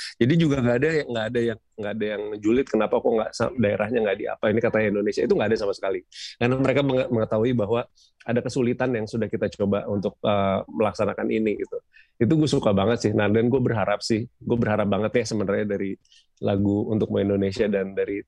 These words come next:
semua yang terlibat di nasionalisme ini, berbagai macam badan dan lembaga, semoga nanti nih akhir tahun atau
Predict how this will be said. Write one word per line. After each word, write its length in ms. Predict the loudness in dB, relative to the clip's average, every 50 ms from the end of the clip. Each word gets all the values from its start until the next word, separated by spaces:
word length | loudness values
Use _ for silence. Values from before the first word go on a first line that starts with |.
| _ _
semua 400 | -8 -2 0 2 2 2 2 2
yang 80 | 2 2
terlibat 320 | 0 0 2 2 2 2
di 320 | 2 2 2 2 0 0 -2
nasionalisme 720 | -4 -4 -2 -2 0 0 2 2 0 0 -2 -2 0 0
ini, 320 | 0 2 0 0 -2 -2 -6 _ _ _ _ _ _ _ _ _ _ _ _ _ -4
berbagai 400 | -2 0 2 2 2 2 2 2
macam 400 | 2 2 2 2 2 2 2 2
badan 320 | 2 2 2 2 0 0
dan 40 | -2 -4
lembaga, 400 | -6 -8 -8 -6 -4 -2 -2 -2 -2 _ -18 -20 _ _ _ _ _ -20 -20 -20 -20 -8 -2
semoga 320 | 0 0 2 2 2 2
nanti 880 | 2 2 0 0 0 0 -2 -2 0 0 2 2 2 2 2 0 -2 -2
nih 320 | -2 -2 -2 -2 -4 -8
akhir 400 | -10 -10 -8 -4 -2 -2 -2 -2 -2 -2
tahun 400 | -2 0 0 0 0 -2 -2 -4
atau 400 | -4 -2 -2 0 -2 -2 -4